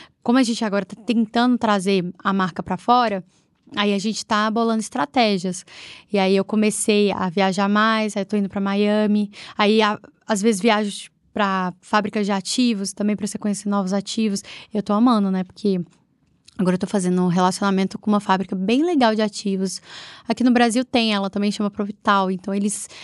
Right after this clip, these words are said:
é, criam, eles mais que, eles desenvolvem, né?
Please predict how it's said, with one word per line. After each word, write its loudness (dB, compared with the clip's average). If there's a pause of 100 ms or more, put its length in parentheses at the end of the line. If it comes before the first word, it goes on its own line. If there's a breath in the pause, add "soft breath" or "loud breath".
(220 loud breath)
é, 2
criam, 4
eles -2
mais 2
que, 2 (200)
eles 0
desenvolvem, 4
né? -2